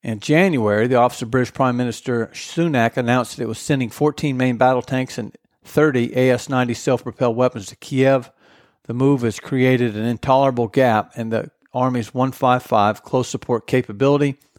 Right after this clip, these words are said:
According to the Army, the gap needed to be bridged in order to meet the U K's commitment to the new nato,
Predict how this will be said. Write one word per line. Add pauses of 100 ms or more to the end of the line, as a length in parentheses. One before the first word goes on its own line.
(420)
According
to
the
Army,
the
gap
needed
to
be
bridged (640)
in
order
to
meet
the
U
K's
commitment
to
the
new
nato,